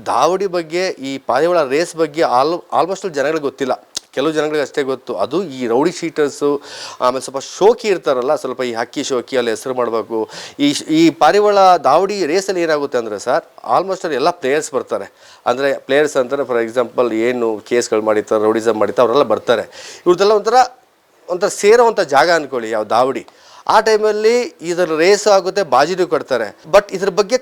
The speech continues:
ಕರ್ನಾಟಕದಲ್ಲಿ ಕರೆಕ್ಟಾಗಿ ಯಾರಿಗೂ ಗೊತ್ತಿಲ್ಲ. ಬಜಾರ್ ಅಂತ ಬಂತು, ನಾ ಇಲ್ಲ ಅನ್ನಲ್ಲ, but ಬಜಾರಲ್ಲಿ ಒಂದು ಲವ್ ಶೇಡಲ್ಲಿ ಒಂದು ಹಕ್ಕಿ ಬಗ್ಗೆ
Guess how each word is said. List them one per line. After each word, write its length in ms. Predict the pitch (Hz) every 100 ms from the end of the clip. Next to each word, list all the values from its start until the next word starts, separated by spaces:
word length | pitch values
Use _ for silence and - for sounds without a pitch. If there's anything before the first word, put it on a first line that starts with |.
| 170
ಕರ್ನಾಟಕದಲ್ಲಿ 520 | 156 196 196 208 214
ಕರೆಕ್ಟಾಗಿ 340 | 143 135 196 170
ಯಾರಿಗೂ 180 | 139 151
ಗೊತ್ತಿಲ್ಲ. 260 | 143 143 127 98
ಬಜಾರ್ 240 | 110 147 190
ಅಂತ 120 | 196
ಬಂತು, 320 | 175 160 170
ನಾ 40 | 160 120
ಇಲ್ಲ 120 | 135
ಅನ್ನಲ್ಲ, 240 | 139 120 151 220 -
but 280 | 247 - 147
ಬಜಾರಲ್ಲಿ 440 | 131 156 202 208 208
ಒಂದು 120 | 185
ಲವ್ 140 | 160 180 185
ಶೇಡಲ್ಲಿ 340 | 185 175 185 190
ಒಂದು 120 | 165
ಹಕ್ಕಿ 200 | 143 156 170
ಬಗ್ಗೆ 180 | 156 151